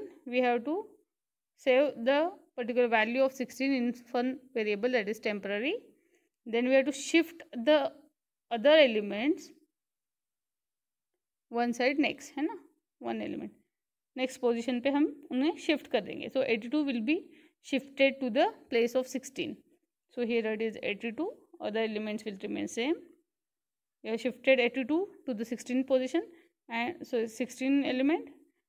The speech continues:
and twenty-nine we have to shift to the नेक्स्ट पोजीशन। ओके, एक एक एलिमेंट हमें क्या करना है, नेक्स्ट पोजीशन पे शिफ्ट करना है, because twenty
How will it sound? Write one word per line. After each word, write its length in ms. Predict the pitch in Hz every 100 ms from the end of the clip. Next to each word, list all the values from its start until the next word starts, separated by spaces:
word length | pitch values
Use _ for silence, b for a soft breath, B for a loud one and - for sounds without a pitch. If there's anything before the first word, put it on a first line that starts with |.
| _
and 220 | 226 240
twenty-nine 460 | 240 226 240 254 262
we 60 | 240
have 80 | 233
to 60 |
shift 280 | 233 254 -
to 80 | 240
the 160 | 262 370 - _ _ _ _ _ _ _ _ _ _ _ _ _ _ 262
नेक्स्ट 280 | 247 247 -
पोजीशन। 460 | 220 208 190 160 165 - - -
ओके, 220 | 302 370 330 - _ _ -
एक 120 | 220
एक 140 | 247 247
एलिमेंट 380 | 233 247 262
हमें 220 | 254 247 -
क्या 580 | - - _ _ -
करना 180 | 220 254
है, 60 | 339
नेक्स्ट 320 | 262 262 -
पोजीशन 360 | 254 254 277 269
पे 100 | 320
शिफ्ट 320 | 294 262 233
करना 200 | 208 180
है, 80 | 208
because 320 | 226 262 330 - b _ _
twenty 240 | 226 233